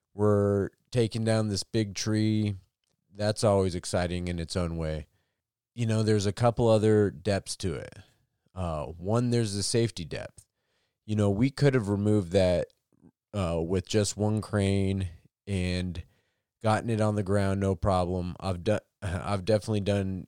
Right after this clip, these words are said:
crazier, sketchier stuff than that. One of the benefits working at the city is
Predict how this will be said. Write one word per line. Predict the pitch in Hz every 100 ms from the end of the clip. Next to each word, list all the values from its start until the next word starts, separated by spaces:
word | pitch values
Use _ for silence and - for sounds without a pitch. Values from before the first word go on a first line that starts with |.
| -
crazier, | - 104 92 95 98 95
sketchier | - 101 98 101 98 90
stuff | - 98 90
than | 95 90
that. | 82 80 - - _ _ _ _ _ _ _ _
One | 107 117 131
of | 117
the |
benefits | 98 110 117 110 107 98 82 - - - - _ _ _
working | 90 104 - 101
at | 87
the | 82
city | - 127 95 80 78 - _ _ _ _
is | 98 98 90 87 85 -